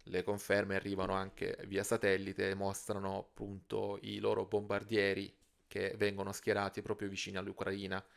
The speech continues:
per poter lanciare i missili da crociera. Questi sono Tu novantacinque in bianco, eh, scusate, no, in grigio, Tu centosessanta in bianco.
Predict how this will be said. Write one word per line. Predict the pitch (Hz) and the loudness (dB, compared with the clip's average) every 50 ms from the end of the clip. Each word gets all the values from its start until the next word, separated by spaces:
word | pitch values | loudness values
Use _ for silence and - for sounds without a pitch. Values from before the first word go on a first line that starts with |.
| - - - _ _ _ _ _ | -20 -20 -20 _ _ _ _ _
per | - 110 104 101 | 0 2 2 2
poter | - 104 104 - 95 95 | 0 -4 -2 0 0 0
lanciare | 98 95 92 - - 98 92 90 92 | 0 -2 -2 2 4 4 4 4 2
i | 92 | -2
missili | 92 92 95 98 - - 104 101 | -2 -4 -6 -6 -6 -6 -4 -2
da | 98 92 | -2 -4
crociera. | 92 98 98 - 98 92 92 90 90 90 | -4 -4 -6 -4 -4 -2 -2 -2 -4 -6
Questi | - - 95 95 - - - 95 | -6 -4 -4 -4 -6 -6 -8 -6
sono | - - 95 90 92 95 95 98 | -4 -4 -4 -4 -4 -6 -8 -8
Tu | - - 120 113 | -6 -4 -2 0
novantacinque | 104 101 101 98 98 - 104 - 123 120 120 117 - - - 120 120 117 | 2 2 0 0 -2 -2 -2 -2 0 -2 -2 -6 -4 0 4 4 6 6
in | 110 90 104 104 | 4 2 -2 -2
bianco, | 104 113 113 113 113 110 - - - 117 113 113 - - - - - - - - _ _ _ - - _ _ _ | 0 0 2 0 0 -4 -6 -2 0 0 0 0 -2 -10 -20 -20 -20 -20 -20 -20 _ _ _ -20 -20 _ _ _
eh, | - - 98 95 - - 87 90 87 - | -10 -6 -4 -4 -4 -4 -4 -6 -8 -10
scusate, | - - - 107 98 101 92 90 87 90 | -12 -12 -8 -4 -2 -2 0 0 -2 -2
no, | 95 92 - - - | -2 -2 -4 -6 -12
in | - 92 95 | -12 -10 -8
grigio, | 95 - 113 113 110 107 - 120 113 110 107 - - | -6 -4 -2 -2 -2 2 4 6 6 6 4 2 -2
Tu | - - 101 | -6 -8 -4
centosessanta | - 107 101 - 104 - - - - - - 117 110 107 107 - - 107 104 104 104 92 | -4 -4 -4 -6 -10 -10 -8 -8 -6 -2 2 2 2 2 0 -2 -2 0 0 0 -2 -4
in | 101 101 | -4 -2
bianco. | 101 110 107 104 104 107 104 - - 107 104 104 | 2 4 4 4 2 0 -4 -6 -4 -4 -4 -4